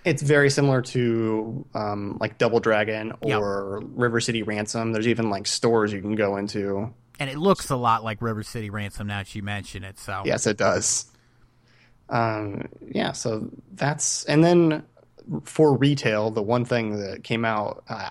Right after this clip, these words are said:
Speaker 1: I picked it up, is the Callie and Marie amiibo, and also the re-release of the older Splatoon amiibo.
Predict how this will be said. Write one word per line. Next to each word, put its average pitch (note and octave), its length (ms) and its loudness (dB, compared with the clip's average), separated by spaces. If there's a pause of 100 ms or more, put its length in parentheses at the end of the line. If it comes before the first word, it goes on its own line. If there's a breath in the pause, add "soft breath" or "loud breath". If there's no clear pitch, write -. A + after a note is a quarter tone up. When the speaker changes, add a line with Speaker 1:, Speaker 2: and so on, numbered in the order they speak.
Speaker 1:
I A#2+ 160 0
picked C3 260 -4
it A2 60 0
up, A2 240 -2
is A#2+ 240 -6
the A2+ 180 -6
Callie A#2 340 -4
and A2+ 80 -2
Marie A2 360 -2
amiibo, D3+ 560 0
and A#2 100 -4
also A#2 300 0
the G#2+ 120 -4
re-release A2 460 -4
of G2 140 -4
the A2+ 140 -6
older G2+ 340 -6
Splatoon A2+ 500 0
amiibo. - 480 -6